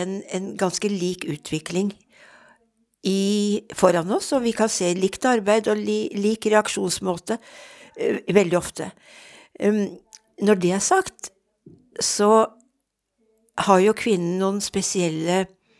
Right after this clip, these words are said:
egenskaper ved seg. Det vil si, jeg liker heller å si det, at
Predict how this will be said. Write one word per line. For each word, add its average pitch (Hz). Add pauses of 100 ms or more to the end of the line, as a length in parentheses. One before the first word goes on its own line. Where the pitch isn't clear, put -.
(200)
egenskaper 160
ved 160
seg. 240 (300)
Det 185
vil 214
si, 196
jeg 185
liker 175
heller 170
å 175
si -
det, 190 (720)
at 180